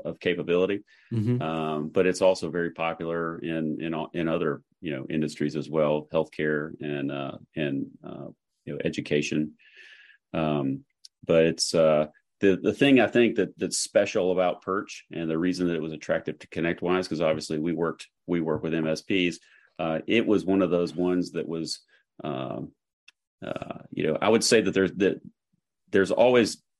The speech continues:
Speaker 1: solutions that have more bells and whistles and, uh, maybe more features and functionality. Uh, but Perch was a great, great solution, and it was designed from the ground up to be multi-tenant in nature. So, uh, if you're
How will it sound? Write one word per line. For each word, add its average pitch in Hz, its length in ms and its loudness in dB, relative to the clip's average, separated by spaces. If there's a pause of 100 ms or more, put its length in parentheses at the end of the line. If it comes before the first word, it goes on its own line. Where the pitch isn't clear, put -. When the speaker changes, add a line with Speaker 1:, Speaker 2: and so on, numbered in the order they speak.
(600)
Speaker 1:
solutions 101 640 2
that 87 140 0
have 92 200 0
more 92 160 0
bells 90 300 2
and 82 100 -4
whistles 87 540 -6
and, 78 220 -2
uh, 76 140 0
maybe 82 240 0
more 82 160 -2
features 87 380 -4
and 82 120 -4
functionality. 87 640 -4 (400)
Uh, 80 260 -4
but 82 180 -4
Perch 113 180 0
was 82 140 -8
a 80 60 -4
great, 90 560 -2
great 90 260 2
solution, 85 580 -2 (120)
and 92 440 0
it 90 60 0
was 87 160 -4
designed 87 400 -4
from 82 80 -6
the 78 80 -4
ground 82 340 -4
up 80 160 -2
to - 100 -20
be 85 120 -4
multi-tenant 80 680 -4
in 71 140 -2
nature. 69 360 -6
So, 80 400 0 (500)
uh, 78 260 -2
if 80 140 -4
you're 87 240 0